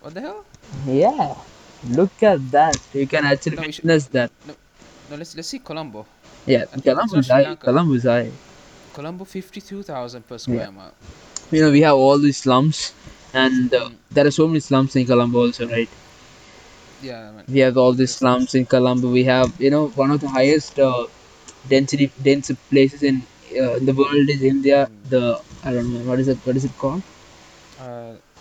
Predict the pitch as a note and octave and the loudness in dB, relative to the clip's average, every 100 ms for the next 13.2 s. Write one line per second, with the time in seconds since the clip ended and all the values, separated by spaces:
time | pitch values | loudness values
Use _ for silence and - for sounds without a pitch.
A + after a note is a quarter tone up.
0 | D3+ C#3 C3 A#2 - - - - D#3+ C3+ | -20 -18 -18 -18 -20 -20 -20 -20 -20 -18
1 | B2+ G#2+ A2 A2 G#2+ - C#3 C#3 C3+ C3 | -18 -18 -18 -20 -18 -4 -2 -2 -2 0
2 | C#3 C3 B2+ B2 A#2 - - - - - | 0 0 0 -2 -6 -8 -10 -8 -6 -6
3 | - C3+ B2+ - A#2+ A#2+ - - - - | -6 -4 -6 -4 -4 -4 -6 -8 -10 -14
4 | - - - - - - - - - - | -14 -18 -20 -20 -20 -20 -20 -20 -20 -20
5 | - - - - - - - - C#3 B2+ | -20 -20 -20 -20 -20 -20 -20 -14 -8 -2
6 | C3 B2+ C3 C3+ - - C3 - - B2+ | 0 4 2 2 -6 -6 -6 -4 -2 0
7 | B2 - - B2+ - B2 B2 B2 B2 A#2+ | 0 -4 -2 -2 0 0 0 0 0 0
8 | - - B2 - A#2 - A#2 G#2+ A2 - | -4 -8 -12 -18 -20 -18 -18 -18 -20 -20
9 | F2+ _ C3+ C3 C3 A#2+ A#2 A2 - A#2+ | -20 _ -14 -12 -14 -14 -16 -18 -18 -8
10 | G#2+ - E3 D3 D#3+ D#3 B2+ A#2 A#2+ B2 | -4 0 0 2 2 2 2 0 -4 -4
11 | - C3+ C3 C3 C3 C#3 C#3 C#3 - - | -2 0 2 2 2 2 2 0 -4 -14
12 | - _ C#3 C3+ - D3+ D#3 - E3 C#3 | -20 _ -20 -20 -14 -12 -10 -12 -16 -18
13 | A#2+ G#2 | -18 -20